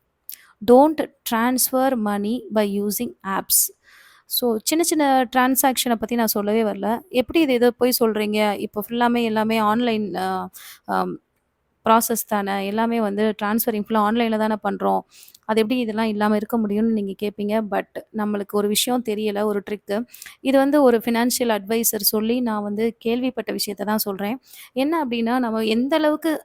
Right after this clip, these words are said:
அ, ஆப்ஸ் யூஸ் பண்ணி மணி டிரான்ஸ்ஃபர் பண்றோமோ, ஒரு அமௌண்ட், ஒரு பல்க் அமௌண்ட் டிரான்ஸ்ஃபர் பண்ணும்போது ஒரு எஃபர்ட்லெஸ்ஸா நம்ம டிரான்ஸ்ஃபர் பண்றோம். But இவ்வளோ அமௌண்ட் ஒருத்தவங்களுக்கு நம்ம பே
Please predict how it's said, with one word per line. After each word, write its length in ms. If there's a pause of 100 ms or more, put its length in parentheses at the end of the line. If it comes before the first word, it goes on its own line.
(120)
அ, 280
ஆப்ஸ் 340
யூஸ் 240
பண்ணி 160
மணி 340
டிரான்ஸ்ஃபர் 420
பண்றோமோ, 380 (380)
ஒரு 480
அமௌண்ட், 480
ஒரு 220
பல்க் 320
அமௌண்ட் 400
டிரான்ஸ்ஃபர் 380
பண்ணும்போது 560 (100)
ஒரு 200
எஃபர்ட்லெஸ்ஸா 680
நம்ம 200
டிரான்ஸ்ஃபர் 500
பண்றோம். 320 (380)
But 160
இவ்வளோ 400
அமௌண்ட் 240
ஒருத்தவங்களுக்கு 440
நம்ம 200
பே 300